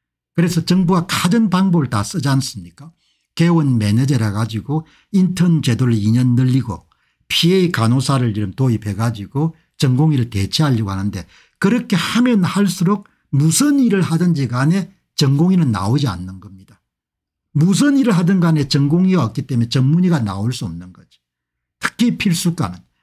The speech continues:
그러니까 윤 정부가 하는 일마다 뭔가 하니까 필수과의 전공의들이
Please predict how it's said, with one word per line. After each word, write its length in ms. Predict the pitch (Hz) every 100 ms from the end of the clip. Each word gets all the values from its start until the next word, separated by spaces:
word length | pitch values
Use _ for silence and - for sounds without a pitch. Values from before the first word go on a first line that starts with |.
| _ _ _ _ _ _
그러니까 300 | 214 202 165
윤 220 | 202 233
정부가 640 | 240 233 196 190 214 190 _
하는 640 | - - - 247 269 277 247
일마다 560 | 190 175 196 202 202
뭔가 400 | 143 127 160 147
하니까 500 | 131 135 143 165 170 _ _ _ _ _ _ _
필수과의 880 | - 196 190 196 170 135 123 143 147
전공의들이 840 | 147 139 160 185 165 147 160 175